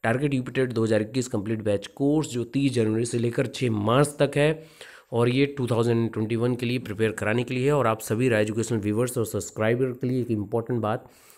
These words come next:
कि अगर आप कोई भी पेड कोर्स अनअकैडमी से खरीदते हैं, तो आप अगर रेफरल कोड राय टीटी, छोटू सा कोड है आर ए आई टी टी,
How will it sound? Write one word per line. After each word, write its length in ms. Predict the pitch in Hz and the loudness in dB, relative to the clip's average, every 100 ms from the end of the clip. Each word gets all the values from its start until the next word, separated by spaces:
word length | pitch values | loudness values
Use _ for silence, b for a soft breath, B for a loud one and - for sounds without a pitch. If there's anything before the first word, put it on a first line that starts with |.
| B | B
कि 60 | 135 | 0
अगर 100 | 127 | 0
आप 140 | 131 | 0
कोई 160 | 131 139 | 0 2
भी 100 | 147 | 2
पेड 260 | 147 123 113 | 0 0 0
कोर्स 300 | 127 135 131 | 0 0 -2
अनअकैडमी 420 | 113 107 107 120 | -2 -2 -2 -4
से 120 | 120 | -4
खरीदते 400 | 104 101 - 131 | -6 -6 -4 -4
हैं, 380 | 120 127 147 151 B B B - | -2 -2 -2 -4 B B B -4
तो 80 | |
आप 200 | 117 120 | -2 0
अगर 240 | 120 123 107 | 0 0 0
रेफरल 380 | 113 117 143 143 | -2 0 0 0
कोड 360 | 135 139 139 | 2 2 2
राय 360 | 104 95 113 131 | 0 0 2 2
टीटी, 300 | 120 110 127 | 0 -4 -4
छोटू 380 | 127 139 143 139 | -4 -4 -4 -4
सा 120 | 117 | -4
कोड 260 | 110 107 | -2 0
है 80 | 113 | 0
आर 160 | 107 101 | -2 -2
ए 60 | |
आई 160 | 101 107 | 0 -2
टी 260 | 107 98 95 | -4 -8 -4
टी, 380 | 147 131 123 | -2 -2 -2